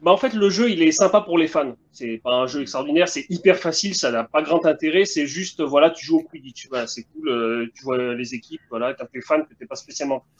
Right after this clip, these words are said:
dans les jeux vidéo, que t'es pas spécialement bon, mais que t'aimes bien Harry Potter, bah, voilà, tu passes un bon moment quand même. Euh, je teste la fonctionnalité avec la G B A pour, euh, par curiosité, parce que, voilà, donc du coup, je suis obligé de m'acheter aussi le jeu sur la G B A.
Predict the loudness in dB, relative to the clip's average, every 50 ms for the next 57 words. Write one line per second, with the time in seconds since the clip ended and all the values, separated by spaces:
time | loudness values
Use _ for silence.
0 | -20 -20 -20 _ _ _ _ -10 -2 0 0 2 2 0 0 -4 -4 -4 -2 0
1 | 2 6 6 6 4 4 -2 -12 -12 -8 -8 -8 -8 -8 -8 -4 -2 0 0 2
2 | 2 2 2 2 0 -2 -4 -4 0 0 0 0 -2 -6 -8 -8 -8 -4 -4 -4
3 | -4 -4 -4 -4 -4 -4 _ -14 -10 -8 -6 -6 -4 -4 -4 -4 -2 -2 -4 -4
4 | -6 -8 -10 -10 -10 -12 _ _ _ -20 _ _ _ _ _ _ _ _ _ _
5 | _ _ _ _ _ -20 -20 -20 _ _ _ -4 0 2 2 4 4 4 4 2
6 | 2 0 0 -2 -4 -6 _ -8 0 4 4 6 6 6 4 4 2 2 4 6
7 | 6 6 4 2 0 0 2 4 4 4 4 4 2 2 2 2 2 2 2 2
8 | 0 0 2 4 4 2 2 -2 _ _ _ _ _ _ -12 -6 -2 0 0 2
9 | 2 2 2 2 0 0 0 0 0 -2 -4 -6 -8 -10 -12 -10 -8 -6 -6 -6
10 | -6 -8 -8 -4 -4 -4 -4 -4 _ _ _ -16 -16 -14 -14 -14 -12 -12 -10 -10
11 | -10 -10 -6 -2 -2 0 0 0 -2 -4 -4 -4 -2 -2 2 0 0 2 2 0
12 | 0 2 2 4 4 2 2 0 -4 -6 -6 -6 -6 -6 -6 -6 -6 -6 -8 -6
13 | -4 -4 -4 -4 -4 -4 -2 0 2 0 0 -2